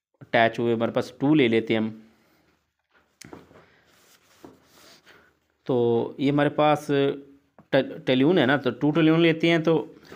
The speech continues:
फ़ोर एच एन ओ थ्री प्लस एच टू एस ओ फ़ोर सिक्सटी to सेवेंटी टेम्परेचर होगा, तो हमारे पास टू फ़ोर डाइनाइट्रो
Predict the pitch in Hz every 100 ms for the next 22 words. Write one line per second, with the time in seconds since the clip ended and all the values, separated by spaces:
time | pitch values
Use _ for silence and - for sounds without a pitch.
0 | - 127 143 143 - 131 151 147 147 143
1 | 147 139 127 123 - - - - 139 147
2 | - 127 127 - - - _ - 151 156
3 | 170 160 - 127 127 143 135 127 123 151
4 | 139 123 131 135 139 135 123 117 135 131
5 | 135 - 135 139 143 139 131 123 135 147
6 | 139 120 123 120 117 143 156